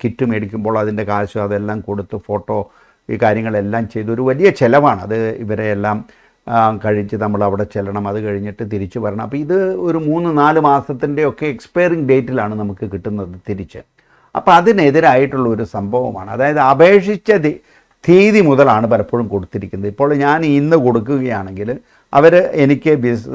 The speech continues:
പെർമേസോ ഡി സൊജോർണോ അടിച്ച് തന്നുകൊണ്ടിരുന്നത് ഇന്നത്തെ ഡേറ്റ് മുതലാണ്. അപ്പോൾ ഈ ഒരു നടത്തിപ്പിന് അല്ല ഇതിന്,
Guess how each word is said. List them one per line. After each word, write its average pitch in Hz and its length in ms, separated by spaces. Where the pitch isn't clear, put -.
പെർമേസോ 127 460
ഡി 143 140
സൊജോർണോ 143 340
അടിച്ച് 120 380
തന്നുകൊണ്ടിരുന്നത് 110 760
ഇന്നത്തെ 208 500
ഡേറ്റ് 139 300
മുതലാണ്. 92 340
അപ്പോൾ 196 220
ഈ 240 380
ഒരു 165 300
നടത്തിപ്പിന് 139 600
അല്ല 135 160
ഇതിന്, 143 260